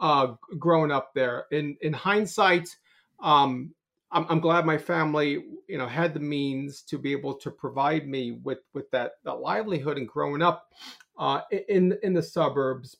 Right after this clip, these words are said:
But, um, one thing I have learned through the years is sometimes, um, as you're, um, living in, in different areas, which may not be the same area which you were, which you were born into, which your family's from, you know, you, you lose that connection,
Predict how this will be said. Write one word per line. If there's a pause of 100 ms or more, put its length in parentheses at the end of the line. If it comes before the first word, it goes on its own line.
But,
um,
one
thing
I
have
learned
through
the
years
is
sometimes, (460)
um, (160)
as
you're,
um,
living
in,
in
different
areas,
which
may
not
be
the
same
area
which
you
were,
which
you
were
born
into,
which
your
family's
from, (480)
you
know,
you,
you
lose
that
connection,